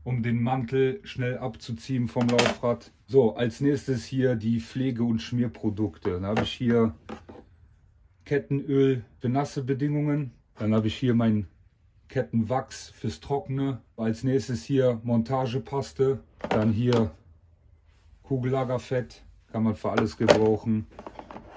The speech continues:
Dann habe ich hier nochmal eine Tube mit Fett, hier so eine kleine, ja, Brillantfett und Montagepaste. Montagepaste auch immer sehr nützlich, um Lager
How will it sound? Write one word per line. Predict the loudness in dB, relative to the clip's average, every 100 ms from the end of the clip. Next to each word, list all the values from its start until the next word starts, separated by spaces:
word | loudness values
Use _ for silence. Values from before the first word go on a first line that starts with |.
| -18 -18 -20 -6
Dann | 0
habe | 0 0
ich | 0
hier | 2
nochmal | 4 2 0 0 0 -2 -6 _ -6
eine | -6 -4
Tube | -4 0 2
mit | 2 0
Fett, | -2 -2 -2
hier | 0 0
so | 0
eine | -2 -2
kleine, | -2 0 0 0 -4 -6 _ _ -20 -18 -20 -20 _
ja, | -6 -6 -8
Brillantfett | -2 0 2 0 -2 -4 0 2 2 0 -20 _ -20 -20 -20 -20 -6
und | 0 2 0 -4 -20 _ _ -8
Montagepaste. | -6 -6 -4 -4 -4 -4 -6 -10 -10 -10 -10 -12 _ _
Montagepaste | -10 -4 -2 -2 -4 -4 -6 -4 -4
auch | -2 -2 -2
immer | -4 -2 -2
sehr | 2 2 2
nützlich, | 0 -2 -4 -6 -6 -6 -8
um | -8 -6
Lager | -6 -6 -8 -10